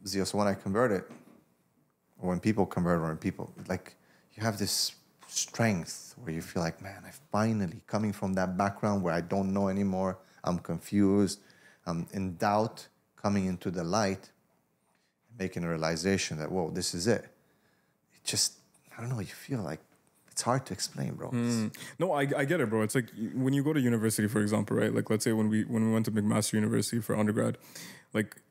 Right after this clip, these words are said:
Speaker 2: we had people coming from everywhere, bro.
Speaker 1: Mm.
Speaker 2: Just like reverts, right?
Speaker 1: Right.
Speaker 2: We had people coming from Toronto,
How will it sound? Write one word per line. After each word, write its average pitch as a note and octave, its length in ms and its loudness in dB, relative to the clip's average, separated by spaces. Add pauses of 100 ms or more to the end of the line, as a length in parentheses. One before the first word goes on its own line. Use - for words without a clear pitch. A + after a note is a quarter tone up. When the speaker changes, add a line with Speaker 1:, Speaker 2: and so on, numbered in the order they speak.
(160)
Speaker 2:
we B2 200 2
had C3 120 2
people C#3 240 2
coming B2 220 2
from G#2+ 240 2
everywhere, G#2+ 360 2
bro. - 160 -2
Speaker 1:
Mm. - 340 -12
Speaker 2:
Just B2 200 2
like A2+ 160 0
reverts, G#2 340 2
right? C3 160 4 (140)
Speaker 1:
Right. F#2 100 -4
Speaker 2:
We A#2+ 60 4
had A#2 80 4
people C3 220 2
coming B2 220 4
from A2+ 200 2
Toronto, A2+ 500 2